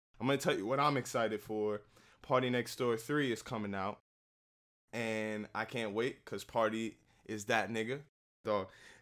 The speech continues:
And, uh, what else was I, what else was I, I souped about? Oh, the Gucci album. I, I was actually, um, I was bumping the Gucci album earlier, and, uh,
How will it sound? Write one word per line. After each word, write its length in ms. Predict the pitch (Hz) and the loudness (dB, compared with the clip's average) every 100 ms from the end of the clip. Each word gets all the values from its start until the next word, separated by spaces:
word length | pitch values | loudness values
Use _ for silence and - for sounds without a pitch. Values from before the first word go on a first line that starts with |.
| - | 4
And, 400 | 175 185 180 175 | 6 8 6 6
uh, 380 | 180 180 175 170 - - - - - - | 6 8 6 4 -4 -20 -20 -20 -16 0
what 160 | 143 | 4
else 180 | 135 120 | 4 4
was 120 | 120 | 2
I, 220 | 113 110 | 4 4
what 220 | 107 127 170 | 2 -2 0
else 200 | 151 123 | -2 -2
was 100 | 104 | 2
I, 220 | 101 98 | 2 2
I 120 | 104 | -4
souped 280 | 101 - 113 | -6 -6 -6
about? 260 | 107 95 90 | -2 -2 4
Oh, 160 | 175 170 | 6 8
the 100 | 160 | 12
Gucci 380 | 359 381 185 135 | 12 12 8 6
album. 380 | 120 107 98 101 - | 6 4 0 -8 -6
I, 40 | 185 185 | -2 2
I 20 | |
was 140 | 202 | 4
actually, 440 | 196 196 - 190 185 | 2 0 0 0 2
um, 440 | 190 185 180 180 - - | 2 2 -2 -6 -10 -10
I 60 | 185 | -2
was 140 | 214 | -2
bumping 380 | 165 196 214 202 | 0 0 0 0
the 60 | 196 | 0
Gucci 320 | 196 226 208 | -2 -2 2
album 260 | 190 180 180 | 2 2 0
earlier, 540 | 196 185 160 143 135 | 0 2 2 2 0
and, 320 | 120 139 139 | -2 -2 0
uh, 400 | 139 139 143 131 | 2 2 2 0